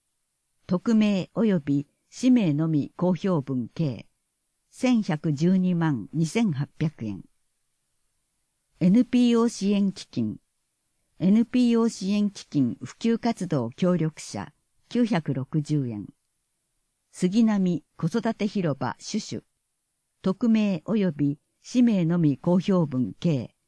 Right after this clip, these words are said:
八十六万三百三十二円。日本フィル被災地支援活動寄付、匿名分計、八十一万八千円。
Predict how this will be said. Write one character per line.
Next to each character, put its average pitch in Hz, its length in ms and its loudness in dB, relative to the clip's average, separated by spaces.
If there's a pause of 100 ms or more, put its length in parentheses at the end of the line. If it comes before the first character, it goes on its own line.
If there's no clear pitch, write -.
(140)
八 202 320 -2
十 220 220 2
六 208 260 -2
万 151 340 0
三 226 280 0
百 156 240 -4
三 180 280 -2
十 135 220 -4
二 147 220 0
円。 107 180 -4 (1600)
日 175 140 2
本 240 240 2
フ 247 100 -2
ィ 220 80 0
ル 143 240 -2
被 - 80 -14
災 240 320 -4
地 165 180 -4
支 175 220 -4
援 214 160 0
活 202 300 -6
動 185 200 2
寄 - 160 -6
付、 113 280 -8 (560)
匿 175 260 0
名 240 240 4
分 135 240 -2
計、 135 400 -4 (360)
八 190 300 -4
十 240 200 0
一 226 240 -2
万 190 240 2
八 131 140 -4
千 147 420 0
円。 120 240 -6